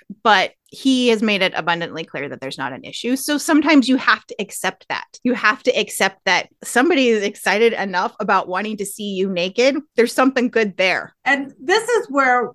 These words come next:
Speaker 2: that saying, "You can't love yourself," or, "You, nobody can love you more than your love yourself," comes in. But trust your partner, believe your partner. They're not gonna be with you and then come lie to you about that,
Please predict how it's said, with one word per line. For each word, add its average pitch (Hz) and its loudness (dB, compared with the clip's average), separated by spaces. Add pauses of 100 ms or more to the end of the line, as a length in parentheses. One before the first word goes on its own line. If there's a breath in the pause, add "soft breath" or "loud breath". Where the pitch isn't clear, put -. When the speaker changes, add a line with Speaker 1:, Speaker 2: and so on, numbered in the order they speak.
(180)
Speaker 2:
that 226 0
saying, 233 2
"You 208 0
can't 254 -6
love 214 0
yourself," 214 -6
or, 202 0
"You, 202 0
nobody 226 -2
can 240 -2
love 185 2
you 233 -4
more 185 -6
than 190 -6
your 185 -6
love 165 -10
yourself," 170 -6
comes 208 -6
in. 254 -2
But 226 -4
trust 339 -2
your 285 -4
partner, 160 -4
believe 214 -6
your 226 -4
partner. 147 -6
They're 247 0
not 247 0
gonna 233 -6
be 208 -2
with 208 0
you 190 0
and 175 -6
then 170 -10
come 175 -6
lie 147 -4
to 139 -12
you 131 -8
about 120 -16
that, 107 -18